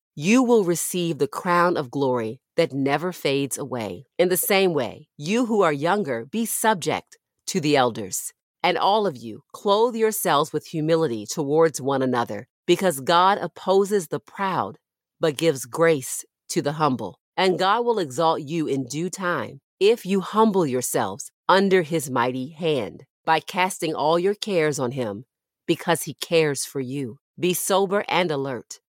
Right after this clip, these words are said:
Your enemy, the devil, like a roaring lion, is on the prowl, looking for someone to devour. Resist him, strong in your faith, because you know that your brothers and sisters throughout the world are enduring the same kinds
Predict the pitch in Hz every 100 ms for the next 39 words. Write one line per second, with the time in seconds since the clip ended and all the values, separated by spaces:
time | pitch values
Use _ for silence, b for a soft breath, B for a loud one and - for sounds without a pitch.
0 | _ 143 156 202 285 196 180 165 175 143
1 | 135 131 175 135 104 98 _ _ 143 180
2 | 208 - 170 143 160 170 147 143 127 104
3 | 120 _ _ 170 165 160 165 160 - 170
4 | 139 101 - _ _ - 165 220 294 269
5 | 220 180 202 175 170 156 - 147 139 139
6 | 120 101 76 _ _ _ 156 185 147 185
7 | - 151 120 104 120 _ _ _ _ -
8 | - - 156 175 208 202 202 - 127 107
9 | - _ _ 170 170 185 147 196 190 180
10 | 190 190 151 151 156 165 160 147 135 -
11 | 185 - - 127 - 151 - 170 214 185
12 | 147 151 131 123 139 143 135 156 156 135
13 | 139 - 165 180 180 180 156 123 123 -